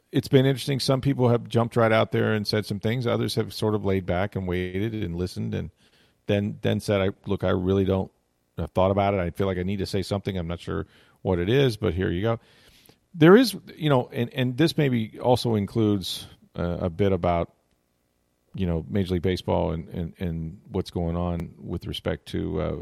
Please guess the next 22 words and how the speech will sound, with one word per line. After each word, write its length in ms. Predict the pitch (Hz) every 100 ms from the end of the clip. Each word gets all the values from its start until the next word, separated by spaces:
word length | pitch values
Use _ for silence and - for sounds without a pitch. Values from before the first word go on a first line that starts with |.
| - -
to, 160 | 78 -
to 100 | 82
them 180 | 82 90
trying 200 | - 87
to 60 | 82
restart 340 | 82 - 85
the 80 | -
season. 380 | - 98 90 87
But 160 | 95 - _ _ _ -
have, 240 | 139 170 131
has 240 | 156 180
there 100 | 185
been 240 | 151 196
a 140 | 262 214
guy 560 | 160 123 98 78 76 _ _ -
in 160 | 110
Tampa 340 | 101 120 120 127
Bay 160 | 113
sports 640 | 107 - 92 85 - - - _ _ _ _ _ _ _ _
who 180 | - 131
has 220 | 127 120
become, 680 | 127 127 - 139 143 143